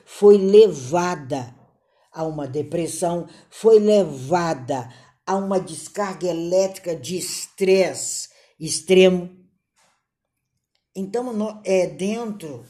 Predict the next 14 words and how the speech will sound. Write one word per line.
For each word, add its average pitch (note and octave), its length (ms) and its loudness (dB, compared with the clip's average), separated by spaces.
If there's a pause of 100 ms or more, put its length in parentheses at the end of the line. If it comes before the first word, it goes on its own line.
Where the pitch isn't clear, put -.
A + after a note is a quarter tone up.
da D#3 160 -8
legislação C#3+ 720 -8
civil, D3 720 -6 (640)
tem A#3+ 200 2
punição C4+ 540 -2
pra C#4+ 220 0
isso. A#3+ 360 -6 (2000)
E E3 100 -10
nós G3+ 320 0
nos A3 240 -4
sentimos F#3+ 640 -4
vítimas F3 840 -6
de A#3 240 -6
violência. G#3 1160 -2